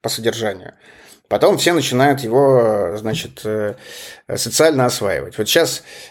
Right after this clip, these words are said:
даю гарантию, во всех бизнес-школах, во всех этих лидерство, чаты Джи Пи Ти, как встроить Джи Пи Ти в свои дети. Сейчас все будут, масса будет вот это вот пурги, э, вокруг.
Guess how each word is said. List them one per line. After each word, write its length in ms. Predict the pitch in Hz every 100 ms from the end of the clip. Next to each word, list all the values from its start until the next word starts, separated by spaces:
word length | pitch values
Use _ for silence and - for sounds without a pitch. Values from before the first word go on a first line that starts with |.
| _
даю 320 | - 123 139
гарантию, 640 | 131 127 160 135 120 107 104
во 120 | 135
всех 240 | 135 156
бизнес-школах, 760 | 139 123 135 - 170 120 101 -
во 100 | 110
всех 260 | - 139
этих 260 | 135 131 - - - -
лидерство, 720 | - 135 139 131 - 110 113
чаты 300 | 110 151 143
Джи 180 | 143 135
Пи 160 | 139 139
Ти, 400 | - 127 107 - - - - -
как 240 | 135 139
встроить 340 | 131 156 151
Джи 120 | 131 135
Пи 120 | 143
Ти 120 | 151
в 40 |
свои 220 | 135 139 131
дети. 180 | 120
Сейчас 180 | - 131
все 260 | - - 160
будут, 280 | 135 123 110
масса 400 | 120 135 135 135
будет 260 | 101 101
вот 120 | 110 110
это 160 | 107
вот 200 | 104 101 - _
пурги, 500 | 120 120 180 220 - - - - -
э, 200 | 107 110
вокруг. 540 | 139 - 113 - -